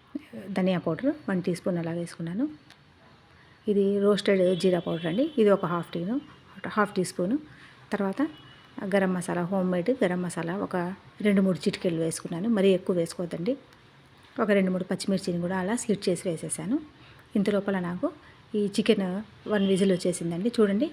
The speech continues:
కాస్త వాటర్ యాడ్ చేసుకుంటేనే మనకు ఎంత వాటర్ చికెన్ నుండి రిలీజ్ అయింది కదా, అందుకని ఎక్కువ వాటర్ వేసుకోవద్దండి, మరీ వాటర్ వాటరీగా అయిపోతుంది. చికెన్ మనకు ఇది ఎయిటీ పర్సెంట్ వరకు కుక్ అయింది.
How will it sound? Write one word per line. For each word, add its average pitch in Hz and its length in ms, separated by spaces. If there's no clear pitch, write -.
కాస్త 196 280
వాటర్ 196 280
యాడ్ 180 240
చేసుకుంటేనే 185 380
మనకు 180 340
ఎంత 196 280
వాటర్ 180 340
చికెన్ 208 440
నుండి 185 200
రిలీజ్ 185 300
అయింది 165 220
కదా, 175 220
అందుకని 214 280
ఎక్కువ 233 300
వాటర్ 185 260
వేసుకోవద్దండి, 175 540
మరీ 202 220
వాటర్ 185 300
వాటరీగా 175 400
అయిపోతుంది. 170 540
చికెన్ 226 200
మనకు 190 280
ఇది 214 120
ఎయిటీ 202 280
పర్సెంట్ 180 360
వరకు 175 200
కుక్ - 220
అయింది. 156 340